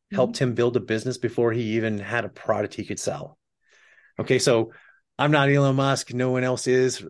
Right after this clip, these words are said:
Speaker 2: I'm, I'm not trying to get to Mars. I'm just trying to improve marketing results. Okay.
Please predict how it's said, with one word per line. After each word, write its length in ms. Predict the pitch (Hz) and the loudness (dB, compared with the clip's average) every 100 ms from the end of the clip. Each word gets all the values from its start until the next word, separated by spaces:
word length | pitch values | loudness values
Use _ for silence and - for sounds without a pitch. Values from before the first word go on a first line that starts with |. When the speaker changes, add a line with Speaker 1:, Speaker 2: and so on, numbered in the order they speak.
| - - | -18 -10
Speaker 2:
I'm, 220 | 113 117 | -6 -4
I'm 100 | 110 | 0
not 160 | 127 123 | 0 0
trying 240 | - 127 | 0 0
to 60 | 120 | 2
get 160 | 120 120 | 0 -2
to 80 | |
Mars. 400 | 113 104 107 110 | -2 0 0 0
I'm 100 | 120 | -2
just 180 | 120 110 | -4 -4
trying 340 | - 120 113 107 | -4 -2 -2 -2
to 300 | 117 107 - | -2 -2 -2
improve 400 | 107 - 120 113 | -8 -2 -2 0
marketing 460 | 107 127 117 104 | 0 0 -2 -4
results. 640 | 95 90 98 95 - - - | -4 -2 -2 -2 -6 -10 -10
Okay. 460 | 98 - 101 90 101 | -14 -4 -2 -2 -4